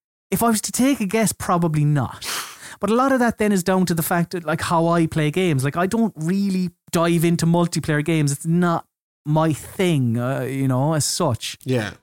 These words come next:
Speaker 1: But does that then discount the time that I had with Among Us? Like, I don't think so.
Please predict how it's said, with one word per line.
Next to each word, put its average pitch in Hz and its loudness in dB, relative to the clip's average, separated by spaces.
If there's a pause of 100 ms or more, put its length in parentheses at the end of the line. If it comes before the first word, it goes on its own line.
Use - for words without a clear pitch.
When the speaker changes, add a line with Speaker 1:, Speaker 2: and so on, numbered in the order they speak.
(320)
Speaker 1:
But 196 -2
does 247 2
that 240 -2
then 226 0
discount 208 0 (380)
the 170 -6
time 196 0
that 190 0
I 196 0
had 277 -4
with 180 -2
Among 120 0
Us? - -10
Like, 196 -4
I 254 0
don't 311 2
think 226 2
so. 127 -4